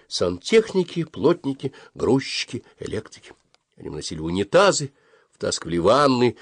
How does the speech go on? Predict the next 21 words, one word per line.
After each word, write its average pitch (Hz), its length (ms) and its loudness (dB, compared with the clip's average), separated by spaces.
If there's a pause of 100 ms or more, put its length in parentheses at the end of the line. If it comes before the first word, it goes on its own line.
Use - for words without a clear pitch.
(180)
тащили 98 320 -6
шкафы 104 420 0
и 92 60 -2
коробки. 120 560 4 (600)
Обратно 87 600 -2
иногда 82 260 0
с - 80 -10
отвращением 92 600 -4
несли 90 340 -8 (200)
обломки 87 540 -2
чего-то. - 400 -10 (1300)
Мы 123 160 2
с 135 80 -4
Серёгой 185 380 8
внимательно 185 560 6
следили 147 480 0
за 131 160 4
их 135 120 -2
напряжённой 131 580 0
трудовой 117 400 -6
жизнью. 110 360 -10